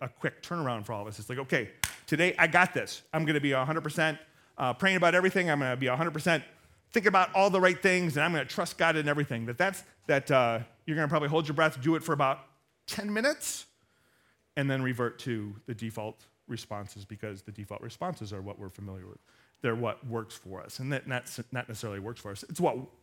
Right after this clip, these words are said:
we do. The default responses is what we do, but we have to, to, to build on these disciplines.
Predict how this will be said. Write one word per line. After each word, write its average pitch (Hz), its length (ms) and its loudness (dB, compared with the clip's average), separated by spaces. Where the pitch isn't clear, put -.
we 156 120 0
do. 113 380 -6
The 143 60 -8
default 143 320 -2
responses 110 580 -10
is 98 140 -12
what 107 120 -12
we 104 80 -14
do, 117 220 -10
but 92 160 -14
we 117 80 -8
have 110 120 -8
to, 101 120 -14
to, 110 240 -4
to 135 100 -4
build 120 340 -2
on 127 180 -4
these 120 160 -6
disciplines. - 680 -12